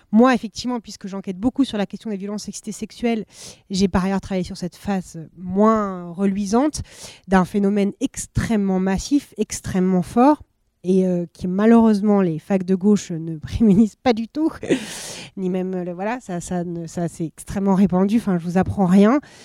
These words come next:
euh, et, et non seulement un phénomène extrêmement fort, mais un phénomène très mal, euh, pris en charge, c'est-à-dire que même si ça commence à s'améliorer, et cetera, les procédures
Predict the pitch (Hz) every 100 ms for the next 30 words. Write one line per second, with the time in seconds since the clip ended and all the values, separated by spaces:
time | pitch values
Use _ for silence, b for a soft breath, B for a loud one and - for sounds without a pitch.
0 | B B 208 196 185 180 180 180 190 190
1 | 190 180 - - 190 190 262 - 240 226
2 | 214 196 180 202 190 185 208 - - 214
3 | 196 185 - 220 247 311 220 180 B B
4 | B - 202 190 - 196 190 185 160 208
5 | 202 220 254 - - 277 262 262 269 277
6 | 233 196 190 190 180 - - 262 226 247
7 | 180 165 151 - 185 202 175 196 - -
8 | 185 175 202 196 202 - 180 175 - 180
9 | 170 185 - 185 180 190 202 202 185 190
10 | 190 214 247 185 - - 226 - 226 185
11 | 226 240